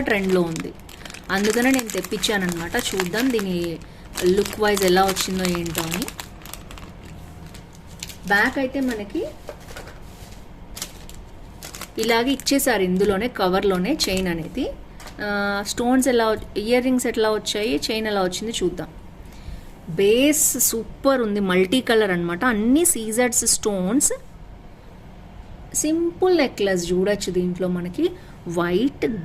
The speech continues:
గ్రీన్, లైట్ గ్రీన్ అన్నమాట. And పింక్, బ్లూ, ఆ, ల-,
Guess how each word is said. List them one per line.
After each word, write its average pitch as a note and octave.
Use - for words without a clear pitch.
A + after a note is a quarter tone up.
గ్రీన్, A3
లైట్ F#3+
గ్రీన్ F#3
అన్నమాట. E3+
And F#3
పింక్, C4
బ్లూ, G#3+
ఆ, F#3+
ల-, -